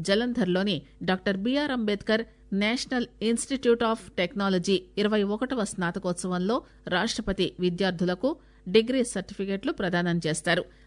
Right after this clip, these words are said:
అలాగే Centres of Excellence-లను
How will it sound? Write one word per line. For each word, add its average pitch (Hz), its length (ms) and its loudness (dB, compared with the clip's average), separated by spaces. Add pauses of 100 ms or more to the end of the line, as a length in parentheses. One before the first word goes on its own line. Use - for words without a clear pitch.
అలాగే 175 340 0 (640)
Centres 277 540 -2
of 254 120 -2 (220)
Excellence-లను 208 760 0